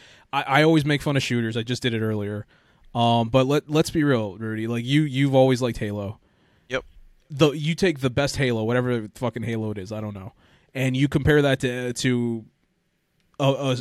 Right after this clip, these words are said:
Speaker 1: a, you know, a, a, a story, a narrative-focused single-player game. Does it hold up? Nine times out of ten, I'd say no.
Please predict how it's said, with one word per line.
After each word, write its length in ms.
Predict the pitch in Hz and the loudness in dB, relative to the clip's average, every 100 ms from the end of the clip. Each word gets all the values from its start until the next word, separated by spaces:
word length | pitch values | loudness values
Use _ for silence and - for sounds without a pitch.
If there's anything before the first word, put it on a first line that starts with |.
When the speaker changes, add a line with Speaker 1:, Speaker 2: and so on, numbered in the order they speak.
| - | -2
Speaker 1:
a, 260 | 135 127 120 113 | -2 -2 -6 -12
you 120 | 131 139 | -4 -2
know, 180 | 123 | -2
a, 320 | 120 117 113 107 117 117 113 113 107 | -2 -4 -4 -6 -8 -8 -8 -10 -8
a, 40 | |
a 40 | |
story, 540 | 113 - 143 151 139 135 | -4 0 2 4 2 0
a 100 | 123 | 0
narrative-focused 1040 | 127 139 139 131 - 131 127 123 - - | 2 4 4 0 0 -2 0 -2 -4 -6
single-player 600 | - 135 127 117 127 120 | -4 -2 -2 -2 -2 -2
game. 400 | 123 123 110 98 _ _ _ _ - | -4 -6 -8 -12 _ _ _ _ -6
Does 160 | 120 | -4
it 100 | 127 | -2
hold 240 | - 135 131 | 0 0 0
up? 240 | 139 226 - - - _ _ _ | -2 -2 -8 -20 -20 _ _ _
Nine 360 | 127 127 143 175 | -14 -4 -2 2
times 220 | 185 175 | 2 2
out 60 | 151 | 2
of 60 | |
ten, 180 | 156 202 | 2 0
I'd 160 | 123 120 | -2 -2
say 160 | 135 113 | -4 -2
no. 360 | 139 127 - | -2 -2 -4